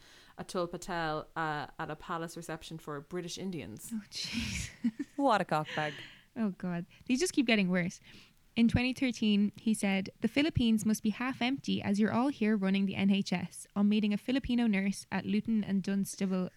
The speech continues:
Speaker 2: Hospital. I, tenor bets he
Speaker 3: Do you reckon he meant this in a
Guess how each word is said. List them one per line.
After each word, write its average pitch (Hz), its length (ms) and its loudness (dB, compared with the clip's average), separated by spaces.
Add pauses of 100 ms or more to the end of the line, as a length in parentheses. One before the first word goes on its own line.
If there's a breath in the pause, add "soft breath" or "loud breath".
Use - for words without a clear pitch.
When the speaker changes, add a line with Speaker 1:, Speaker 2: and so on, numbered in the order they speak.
Speaker 2:
Hospital. - 600 -4 (640 loud breath)
I, 311 300 4 (180)
tenor 320 340 0
bets 214 300 4
he 226 220 4 (120)
Speaker 3:
Do 294 100 4
you - 40 8
reckon 427 200 4
he 440 120 4
meant 320 220 4
this 285 140 4
in 233 280 6
a 226 40 6